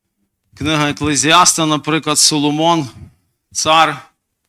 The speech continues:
зібрав фактично, можна сказати, все, що тільки, ну, взагалі людина може зібрати.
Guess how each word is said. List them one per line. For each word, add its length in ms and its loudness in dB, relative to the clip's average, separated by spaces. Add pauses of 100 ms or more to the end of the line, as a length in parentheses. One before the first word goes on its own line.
(720)
зібрав 520 -2
фактично, 920 -2
можна 260 -4
сказати, 340 -8
все, 340 2
що 160 2
тільки, 360 -8
ну, 180 -6
взагалі 420 -6
людина 380 -4
може 300 -4
зібрати. 560 -4